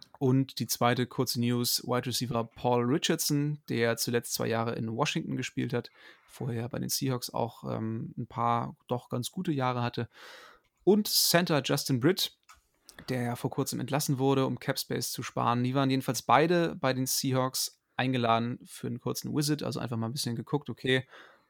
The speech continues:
ähm, wäre das eventuell jemand, den wir wieder verpflichten könnten. Dann natürlich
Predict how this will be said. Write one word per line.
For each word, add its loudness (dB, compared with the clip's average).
ähm, 2
wäre -4
das 0
eventuell 0
jemand, 0
den -2
wir -2
wieder -4
verpflichten -4
könnten. 2
Dann -2
natürlich -6